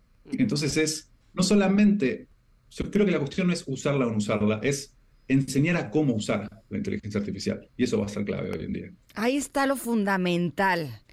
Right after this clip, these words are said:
Speaker 2: el que hagamos esta diferencia entre que la inteligencia artificial nos ayude a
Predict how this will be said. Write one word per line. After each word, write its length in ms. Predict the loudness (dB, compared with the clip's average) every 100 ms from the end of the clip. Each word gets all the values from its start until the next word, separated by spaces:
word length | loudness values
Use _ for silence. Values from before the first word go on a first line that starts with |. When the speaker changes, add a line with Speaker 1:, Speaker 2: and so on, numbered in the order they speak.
| -20 -20 -20 _ -4
Speaker 2:
el 320 | -2 -2 -6 -6
que 680 | -2 0 2 2 2 0 -2
hagamos 400 | -2 -2 -2 -4
esta 260 | -6 -4
diferencia 720 | -4 -2 -2 0 -2 -4 -4 -4
entre 320 | -6 -6 -8
que 180 | -6 -6
la 60 | -4
inteligencia 480 | -4 -6 -6 -6 -8
artificial 600 | -8 -8 -8 -4 -2 -2
nos 180 | -4 -4
ayude 580 | -4 -2 0 0 0
a 320 | 0 0 -2